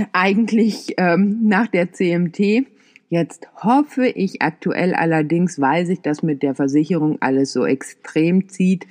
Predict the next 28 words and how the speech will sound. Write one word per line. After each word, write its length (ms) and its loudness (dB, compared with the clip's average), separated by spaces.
dass 300 2
ich 160 -2
dieses 260 -4
Fahrzeug 480 0
dann 220 2
doch 260 0
noch 220 -2
für 180 -4
ein 120 0
paar 200 -2
Wochen 200 0
länger 340 0
nutzen 400 -2
darf. 280 -2
Das 140 -4
steht 360 0
aber 180 0
alles 260 0
noch 140 -2
nicht 180 -4
fest. 380 -2
Das 120 -4
müssen 260 -2
wir 100 -4
alles 240 -4
in 100 -2
Stuttgart 480 -4
absprechen. 680 -2